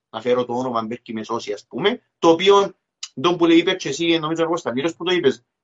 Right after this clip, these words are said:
που το είπε, να πουλήσω ρε καμιά φανέλα, γιατί με το Μπέρκι το Van Gaal σημαίνει να φέρει κάποιους παίκτες που ξέρει,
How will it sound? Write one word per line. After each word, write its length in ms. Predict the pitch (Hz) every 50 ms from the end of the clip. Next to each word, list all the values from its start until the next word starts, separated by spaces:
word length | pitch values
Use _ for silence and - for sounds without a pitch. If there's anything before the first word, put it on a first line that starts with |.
| _ _ -
που 100 | 113 135
το 80 | 143 160
είπε, 320 | 165 160 139 - - - _
να 180 | _ 131 143 143
πουλήσω 300 | 143 143 151 180 175 190
ρε 80 | 170 160
καμιά 280 | 127 117 123 143 156
φανέλα, 420 | - - 110 110 123 160 175 185 175
γιατί 220 | 143 127 127 151
με 80 | 151 143
το 80 | 143
Μπέρκι 260 | 127 147 147 - 147
το 100 | 135 139 135
Van 100 | 123 107 -
Gaal 140 | - 135 127
σημαίνει 360 | - - 139 135 135 131 135 127
να 120 | 117 110
φέρει 160 | 113 131 131
κάποιους 300 | 127 127 123 - - 113
παίκτες 280 | _ - - - 117 110
που 80 | _ _
ξέρει, 440 | _ - - 202 240 247 262 254